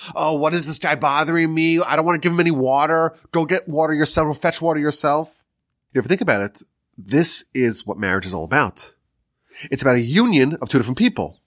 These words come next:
And therefore, if you have someone who is narcissistic, self-centered, they're gonna be narcissistic and self-centered when it comes to their spouse as well. And therefore, the most imperative quality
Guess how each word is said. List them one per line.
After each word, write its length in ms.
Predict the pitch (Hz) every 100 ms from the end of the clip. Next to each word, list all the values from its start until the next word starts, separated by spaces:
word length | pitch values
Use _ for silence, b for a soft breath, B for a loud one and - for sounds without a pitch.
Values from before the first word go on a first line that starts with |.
| _ _ _ _ _ _ _ _ _ _ _ B B
And 80 | 131
therefore, 380 | 190 214 147 127
if 100 | -
you 40 |
have 80 | 202
someone 240 | 196 160
who 140 | 135 139
is 320 | 120 - -
narcissistic, 960 | 95 107 110 110 107 101 - 104 - -
self-centered, 880 | - 104 - 151 180 110 92 92 - _ _ _ _ _ _ _ _ _ -
they're 300 | 95 107 147
gonna 140 | 208
be 120 | 160 120
narcissistic 800 | 120 117 117 127 120 - 113 -
and 100 | 104
self-centered 640 | - 107 - 143 - 104 98
when 100 | 95
it 60 |
comes 220 | 104 98
to 40 | -
their 100 | 101
spouse 360 | - 85 -
as 100 | 98
well. 380 | 110 160 92 - _ _ _ _ _ _ _ _ _ _ B B 175
And 100 | 120
therefore, 460 | 175 185 160 143 127
the 80 |
most 320 | 135 165 - 123
imperative 640 | 117 151 175 190 147 -
quality 720 | - 131 208 226 - 101 98